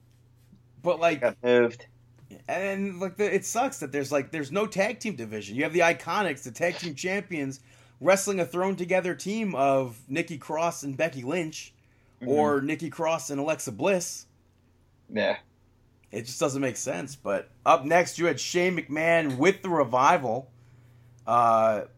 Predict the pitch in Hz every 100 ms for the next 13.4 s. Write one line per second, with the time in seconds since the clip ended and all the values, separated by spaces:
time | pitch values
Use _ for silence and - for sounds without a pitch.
0 | _ _ _ - _ - 147 156 135 -
1 | 143 170 156 120 117 110 - - - -
2 | - - - 139 - - 131 135 - 165
3 | 185 226 208 175 156 - 208 175 196 190
4 | 175 180 185 180 180 160 - 233 254 -
5 | 127 135 - - - _ _ _ _ _
6 | _ _ _ - 220 254 - 170 156 160
7 | 196 214 180 190 226 233 226 247 254 277
8 | 202 - - _ _ _ _ _ _ -
9 | - - - - _ _ _ _ _ -
10 | 135 196 143 175 190 156 160 _ _ -
11 | 220 247 226 _ _ _ _ _ 196 _
12 | _ - 180 _ 247 170 180 160 156 165
13 | 285 381 - -